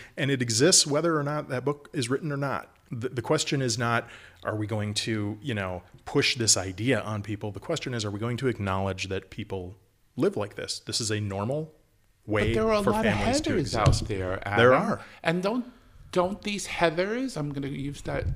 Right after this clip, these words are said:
Speaker 2: expression, uh, need validation to say that their family's worth something. And
Speaker 1: Absolutely.
Speaker 2: I mean, so th-, why is this book a problem t-, for some people?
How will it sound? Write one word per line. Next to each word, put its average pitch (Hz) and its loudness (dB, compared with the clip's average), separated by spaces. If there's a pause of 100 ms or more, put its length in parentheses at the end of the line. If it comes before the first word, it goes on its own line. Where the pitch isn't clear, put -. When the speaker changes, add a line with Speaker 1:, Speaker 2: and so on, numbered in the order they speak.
(140)
Speaker 2:
expression, 175 -2 (680)
uh, 165 -2 (120)
need 180 -4
validation 175 2
to 185 4
say 185 2
that 165 -2
their 170 2
family's 175 -2
worth 165 -2
something. 190 -4
And 170 2
Speaker 1:
Absolutely. 110 0 (180)
Speaker 2:
I 202 0
mean, 208 0
so 208 0
th-, - -16 (200)
why 214 2
is 254 0
this 214 -6
book - -4 (320)
a 180 2
problem 208 0
t-, - -12
for - -6
some 107 -6
people? - -6